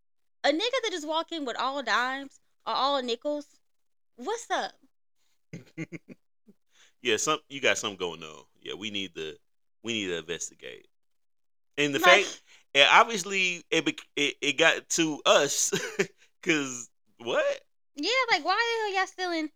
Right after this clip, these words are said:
Speaker 1: ugh, <laughs> two million in dimes?
Speaker 2: Mm-hmm.
Speaker 1: That don't make no damn sense.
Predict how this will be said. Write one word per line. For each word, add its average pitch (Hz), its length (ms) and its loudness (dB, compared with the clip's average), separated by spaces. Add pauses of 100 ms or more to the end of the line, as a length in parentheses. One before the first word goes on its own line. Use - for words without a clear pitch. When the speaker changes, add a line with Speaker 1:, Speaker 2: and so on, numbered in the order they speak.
(440)
Speaker 1:
ugh, - 840 -14
<laughs> - 1120 -20
two 381 240 -4
million 339 340 0
in 262 120 -2
dimes? 220 640 -6 (280)
Speaker 2:
Mm-hmm. 202 320 -12
Speaker 1:
That 339 120 2
don't 415 140 0
make 320 120 0
no 320 120 0
damn 294 240 -2
sense. - 500 -12